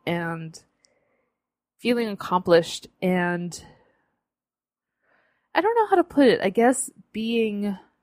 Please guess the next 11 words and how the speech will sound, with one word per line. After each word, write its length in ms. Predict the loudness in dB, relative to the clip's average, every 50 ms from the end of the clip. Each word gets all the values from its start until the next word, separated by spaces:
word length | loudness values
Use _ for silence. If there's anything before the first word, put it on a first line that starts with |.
| _ _ _ _ _ _ _ _ _ _ _ _ _ _ _ _ _ _ _ _ _ -20 -20 _ _ _ _ _ _ _ _ _ _ _ _ _ _ _ _ _ _ _ _ _ _ _ _ _ _ _ _ _ _ _ _ -18 -14 -8
having 420 | -8 -6 -4 -2 -4 -4 -4 -8 -10
people 340 | -8 -8 -4 -2 -2 -2
proud 360 | -2 -2 0 0 2 2 2 0
of 160 | 0 -2 -4
me, 280 | -6 -6 -6 -6 -8 -12 _ -12 -10
I 80 | -6 -2
guess. 600 | 0 2 2 2 2 0 -4 -10 -12 -14 -16 _ _ _ _ _ _ _ _ _ _ _ _ -8
Something 320 | -4 -4 -4 -2 -2 -2
like 180 | -2 -2 2 2
that. 200 | 4 4 4 2
Like, 160 | 0 -4